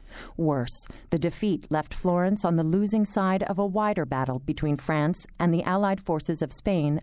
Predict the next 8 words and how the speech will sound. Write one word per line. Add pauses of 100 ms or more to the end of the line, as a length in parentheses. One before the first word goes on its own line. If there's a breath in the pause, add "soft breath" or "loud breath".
and
Pope
Julius
the
Second. (920)
With
Florence
vulnerable,